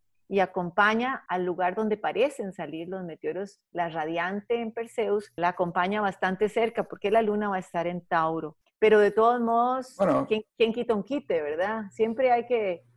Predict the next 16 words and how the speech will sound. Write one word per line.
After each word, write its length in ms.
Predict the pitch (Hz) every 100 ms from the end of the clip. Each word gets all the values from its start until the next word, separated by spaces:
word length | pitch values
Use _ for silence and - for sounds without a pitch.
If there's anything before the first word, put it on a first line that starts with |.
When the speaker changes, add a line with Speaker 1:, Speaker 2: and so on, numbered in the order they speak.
| -
Speaker 1:
probar 420 | 196 190 180 220
salir 460 | 220 240 208 208 226
y 100 | 226
probar 440 | - 165 160 165 175
ver. 280 | 226 240 - _ _
Speaker 2:
Aún 180 | - 135
así, 200 | 147 160
no, 140 | 156 - -
por 140 | 110
suerte 280 | - 120 -
no 80 | 143
va 60 | 139
a 20 |
estar 180 | 135 143
tan 240 | - 143 127
iluminada. 720 | 110 104 104 104 127 110